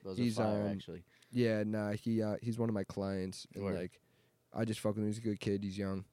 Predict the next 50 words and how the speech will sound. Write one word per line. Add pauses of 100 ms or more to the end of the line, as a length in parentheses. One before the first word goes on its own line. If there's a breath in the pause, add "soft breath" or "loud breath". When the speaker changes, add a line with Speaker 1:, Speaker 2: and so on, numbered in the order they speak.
(280)
Speaker 2:
Um,
I
think
he's
got,
like,
a
lot
of
potential
and
shit.
Speaker 1:
Word. (260)
Speaker 2:
But,
um,
yeah,
nah,
Justin,
like,
he
just
wanted
to
jump
on
the
song,
and (440 soft breath)
it's
probably
just,
like,
a
specific
heat
of
the
moment
thing. (100)
You
know
what
I
mean?
It's,
like,
Speaker 1:
Mm. (160)
Speaker 2:
caught
his
ear.